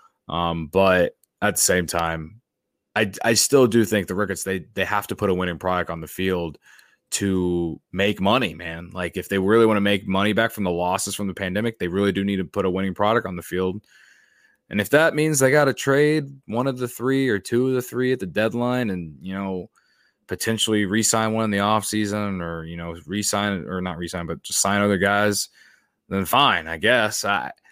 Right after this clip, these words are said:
I'm just, I just don't know the direction. And this goes back to what we keep saying, you know, "I just wish we were a fly on the wall."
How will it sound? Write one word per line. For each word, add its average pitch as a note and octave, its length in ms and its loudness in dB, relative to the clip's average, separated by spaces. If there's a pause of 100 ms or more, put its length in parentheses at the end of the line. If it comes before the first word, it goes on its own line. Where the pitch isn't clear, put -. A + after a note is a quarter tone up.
(580)
I'm D3 160 2
just, F#3 360 0 (1080)
I C3+ 100 0
just D3 200 0
don't B2+ 240 2
know A#2+ 160 6
the A2+ 80 2
direction. F#2+ 460 -6
And F#2 120 -10
this F#2 160 -6
goes G2+ 220 -4
back F#2+ 200 -4
to F2+ 60 -12
what F#2 100 -4
we F#2 100 -4
keep G2 180 -6
saying, F#2 220 -6
you D#2 80 -12
know, D#2+ 120 -10
"I E2 60 -10
just - 160 -8
wish G2 180 -4
we G2 80 -2
were F#2+ 100 0
a F2 40 -6
fly F#2+ 300 0
on F2+ 80 -2
the F2 60 -4
wall." F#2 340 0